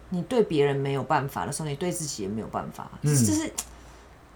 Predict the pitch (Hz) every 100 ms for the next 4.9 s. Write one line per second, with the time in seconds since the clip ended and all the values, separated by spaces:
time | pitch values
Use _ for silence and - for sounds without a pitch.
0 | - - - - - - - - - -
1 | - - - - 226 226 202 190 143 185
2 | 175 - 220 - 190 - 220 - 208 202
3 | 190 127 - - - - 165 143 165 190
4 | - 139 110 123 120 165 139 107 104